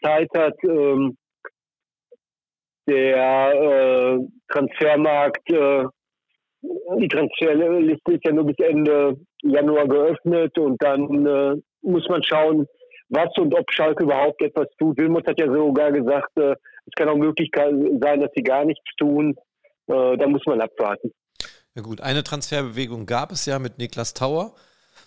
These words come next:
Speaker 2: Der, äh, hat den
Speaker 1: Mhm.
Speaker 2: Verein jetzt verlassen. Ähm, bei Sebastian Polter, ja, der ist verletzt, schwierig, er konnte sich jetzt nicht zeigen, ähm, nicht präsentieren. Äh,
Speaker 1: Genau.
Speaker 2: da, da ist man aber
Speaker 1: Genau.
Speaker 2: auch noch, immer noch dran, ne? Dass man sagt, eigentlich, ja, wäre es besser, wenn er den Verein
Speaker 1: Ja,
Speaker 2: verlässt.
Speaker 1: zumindest, äh, nicht öffentlich sagt man das,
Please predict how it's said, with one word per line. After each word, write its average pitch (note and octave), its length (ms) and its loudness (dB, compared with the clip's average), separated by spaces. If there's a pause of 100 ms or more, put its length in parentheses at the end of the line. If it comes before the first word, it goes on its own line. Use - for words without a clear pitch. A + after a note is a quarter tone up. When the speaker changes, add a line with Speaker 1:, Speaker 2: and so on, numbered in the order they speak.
(200)
Speaker 2:
Der, G#2+ 400 -8 (220)
äh, A2 60 -16
hat G#2 360 -12
den D#3+ 100 2
Speaker 1:
Mhm. D3+ 380 2
Speaker 2:
Verein G2+ 380 -8
jetzt G2+ 200 -12
verlassen. A#2 720 -10 (180)
Ähm, A2+ 400 -10
bei B2 100 -2
Sebastian C#3 400 -2
Polter, D#3 360 -2
ja, C#3 140 -4
der A2+ 140 -10
ist A#2+ 100 -8
verletzt, C#3+ 500 -8
schwierig, D#3+ 380 -6
er C#3 60 -10
konnte C3 260 -12
sich C3 180 -10
jetzt A#2+ 160 -12
nicht A#2+ 160 -12
zeigen, D3+ 380 -4
ähm, C3 140 -8
nicht B2 200 -10
präsentieren. D3+ 680 -8 (400)
Äh, B2+ 160 0
Speaker 1:
Genau. - 260 2
Speaker 2:
da, - 100 -2
da - 20 -
ist - 140 -10
man E3+ 120 -2
aber - 160 2
Speaker 1:
Genau. D3+ 200 2
Speaker 2:
auch G#2+ 180 -2
noch, B2 60 -14
immer A2+ 180 -8
noch G#2+ 180 -10
dran, A2 360 -12
ne? C#3 180 -12 (140)
Dass A#2 200 -14
man A2 260 -12
sagt, A2 400 -6
eigentlich, A#2 540 -8
ja, A#2+ 260 -2
wäre B2 240 -4
es A#2+ 180 -10
besser, B2 440 -6
wenn A#2 140 -14
er A2+ 160 -12
den A2+ 180 -14
Verein - 180 -2
Speaker 1:
Ja, D#3 100 2
Speaker 2:
verlässt. D#3+ 160 -2
Speaker 1:
zumindest, F3 420 -2
äh, F3 140 2
nicht D#3+ 200 0
öffentlich F3+ 400 0
sagt F3 240 0
man F#3 160 2
das, F3 160 2